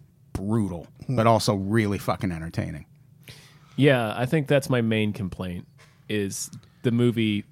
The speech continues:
Speaker 3: feels like the antithesis of the original Halloween. Like, the Hollow-, the original Halloween is sparse and tense and, uh,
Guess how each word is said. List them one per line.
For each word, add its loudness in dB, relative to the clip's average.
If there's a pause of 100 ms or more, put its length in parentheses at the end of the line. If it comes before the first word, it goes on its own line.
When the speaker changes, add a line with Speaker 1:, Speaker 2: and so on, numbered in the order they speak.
(300)
Speaker 3:
feels 2
like -2
the -2
antithesis -8 (160)
of -8
the -6
original -10
Halloween. -8 (440)
Like, -8
the -4
Hollow-, 2
the 0
original 2
Halloween 2
is 0
sparse -4
and -6 (140)
tense -8
and, -8 (460)
uh, -4